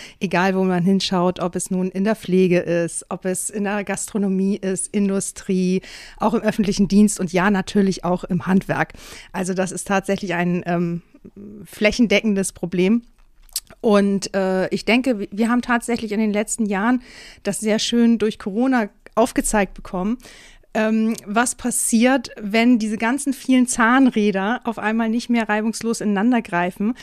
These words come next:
Auf einmal, ähm, kommt alles so ein bisschen zum Erliegen. Und, ähm, das ist natürlich das große Risiko, wenn wir keine Fachkräfte mehr haben, egal in welchem Bereich, dann funktioniert unser heutiges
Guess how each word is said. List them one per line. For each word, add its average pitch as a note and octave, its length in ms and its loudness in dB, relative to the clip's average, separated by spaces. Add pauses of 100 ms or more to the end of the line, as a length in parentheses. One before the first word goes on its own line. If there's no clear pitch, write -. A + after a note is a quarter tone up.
(160)
Auf - 220 -6
einmal, A3 380 0
ähm, G#3+ 340 -2 (500)
kommt A3+ 220 -2
alles G#3+ 240 -2
so A3 40 -2
ein A3 80 2
bisschen A#3 220 -2
zum G#3+ 160 -2
Erliegen. G#3 460 4 (640)
Und, A3+ 580 4
ähm, G#3+ 480 2 (260)
das A3 200 0
ist G#3 140 -4
natürlich A#3 360 0
das - 220 -4
große G#3+ 340 -4
Risiko, A3 580 -2
wenn G3 240 -4
wir G#3 220 -2
keine G3+ 500 -4 (360)
Fachkräfte A3+ 640 -4
mehr G3 240 -2
haben, A3+ 320 2
egal F#3+ 420 -2
in G3+ 200 -2
welchem G3 340 -2
Bereich, G#3 600 -2 (320)
dann G#3+ 160 0
funktioniert A3+ 640 0
unser G3 320 -2
heutiges A3 680 -2